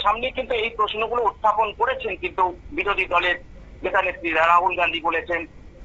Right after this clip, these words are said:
মল্লিকার্জুন খার্গে, এ, তুলেছেন এবং যারা ছিলেন বিরোধী দল, এ, তারা সবাই কিন্তু প্রশ্ন তো তুলেছেন যে এত, যেটা ভূস্বর্গ বলা হচ্ছে কাশ্মীরে, কাশ্মীর ভূস্বর্গ এবং মি-, তার মধ্যে মিনি সুইজারল্যান্ড হচ্ছে তোমার এই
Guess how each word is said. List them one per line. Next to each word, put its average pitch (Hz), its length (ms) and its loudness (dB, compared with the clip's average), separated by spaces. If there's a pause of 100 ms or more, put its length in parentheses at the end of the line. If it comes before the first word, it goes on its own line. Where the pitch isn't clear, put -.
(120)
মল্লিকার্জুন 202 540 0
খার্গে, 175 300 2
এ, 151 320 -2
তুলেছেন 165 420 -2 (400)
এবং 294 160 2
যারা 240 220 4 (100)
ছিলেন 254 280 -2
বিরোধী 180 320 0
দল, 165 300 2
এ, 175 100 0 (160)
তারা 170 160 6
সবাই 226 320 2
কিন্তু 214 200 -6
প্রশ্ন 180 380 0
তো 175 140 -2
তুলেছেন 160 440 -2 (580)
যে - 160 -2 (100)
এত, 185 320 4 (840)
যেটা 214 260 2
ভূস্বর্গ 254 540 0
বলা 180 220 6
হচ্ছে 180 200 2
কাশ্মীরে, 208 520 0
কাশ্মীর 185 460 0
ভূস্বর্গ 233 580 0 (420)
এবং - 200 0 (380)
মি-, 160 340 -2
তার 208 200 6
মধ্যে 277 340 -2
মিনি 240 260 -2
সুইজারল্যান্ড 262 560 -2
হচ্ছে 247 300 -6
তোমার 233 360 2
এই 208 120 0